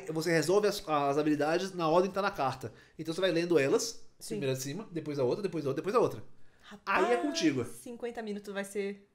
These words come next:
Speaker 2: pouco tempo.
Speaker 1: Por quê? Muita informação?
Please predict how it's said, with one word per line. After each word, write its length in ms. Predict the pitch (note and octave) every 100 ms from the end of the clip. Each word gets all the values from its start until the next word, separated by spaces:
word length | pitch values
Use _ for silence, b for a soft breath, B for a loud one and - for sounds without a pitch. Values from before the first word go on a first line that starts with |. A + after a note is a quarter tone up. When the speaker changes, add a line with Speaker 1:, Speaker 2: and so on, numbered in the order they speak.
| _ _ -
Speaker 2:
pouco 200 | G#3 -
tempo. 340 | G#3 F#3 - - b b b b b b _ _ _ _ _ _
Speaker 1:
Por 120 | A#3
quê? 140 | G#3 C3+
Muita 180 | C3+ D3
informação? 440 | C#3 C3 A3+ D#4+